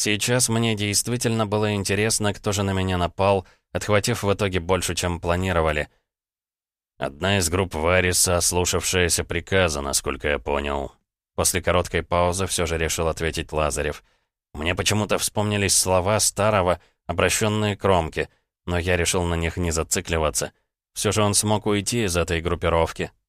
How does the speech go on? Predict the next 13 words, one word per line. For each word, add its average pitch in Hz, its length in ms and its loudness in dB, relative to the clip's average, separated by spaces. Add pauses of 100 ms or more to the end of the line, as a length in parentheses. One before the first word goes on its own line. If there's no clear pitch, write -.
А 92 140 -2
Эд 120 260 0
тем 104 220 0
временем 110 480 0
добавил, 95 460 2
поморщившись: 87 920 -2 (640)
«Эта 78 200 -6
гильдия 87 440 0
нищих 90 460 -2
полна 87 380 2
сюрпризов, 82 680 -4
как 69 220 -8
оказалось». 69 720 -2